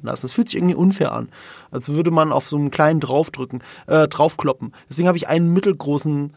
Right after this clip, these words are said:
äh, Festivalstreifen drin, einen einzigen, der, glaube ich, äh,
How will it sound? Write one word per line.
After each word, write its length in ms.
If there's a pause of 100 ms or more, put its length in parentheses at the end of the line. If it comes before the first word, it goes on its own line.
(260)
äh, 340
Festivalstreifen 1300
drin, 400
einen 340
einzigen, 760 (120)
der, 340
glaube 460
ich, 420
äh, 320